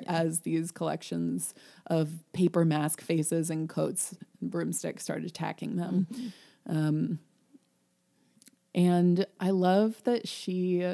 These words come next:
Speaker 2: uh, says that she'll have a dumb husband so that, and she'll never write any male men
Speaker 1: That she's
Speaker 2: into
Speaker 1: gonna
Speaker 2: her
Speaker 1: be a
Speaker 2: books.
Speaker 1: writer.
Speaker 2: Yeah, she's
Speaker 1: Yeah.
Speaker 2: gonna be a writer, and she's only gonna write about heroines.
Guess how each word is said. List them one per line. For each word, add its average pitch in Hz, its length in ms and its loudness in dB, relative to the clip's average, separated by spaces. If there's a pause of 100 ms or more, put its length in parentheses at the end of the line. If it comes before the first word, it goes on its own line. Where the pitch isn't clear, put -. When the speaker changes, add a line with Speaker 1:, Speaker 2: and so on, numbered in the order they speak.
(760)
Speaker 2:
uh, 160 320 4
says 170 280 2
that 185 140 -4
she'll 185 140 0
have 180 140 0
a 170 200 2
dumb 170 340 0
husband 175 760 2 (300)
so 165 280 2
that, 165 240 0 (100)
and 170 180 0
she'll 175 120 0
never 165 240 0
write 185 280 2
any 170 420 0 (100)
male 165 720 -2 (320)
men 175 300 2
Speaker 1:
That 190 140 6
she's - 80 -6
Speaker 2:
into 180 160 6
Speaker 1:
gonna 175 80 6
Speaker 2:
her 185 60 8
Speaker 1:
be 175 40 6
a 175 40 4
Speaker 2:
books. 165 120 8
Speaker 1:
writer. 143 180 4 (140)
Speaker 2:
Yeah, 170 80 4
she's 180 100 2 (220)
Speaker 1:
Yeah. 151 60 2
Speaker 2:
gonna 175 140 4
be 196 100 4
a 254 60 6
writer, 185 260 4
and 208 120 4
she's - 160 -12
only 165 200 -2
gonna 190 120 2
write 208 140 2
about 285 160 -4
heroines. 165 600 -2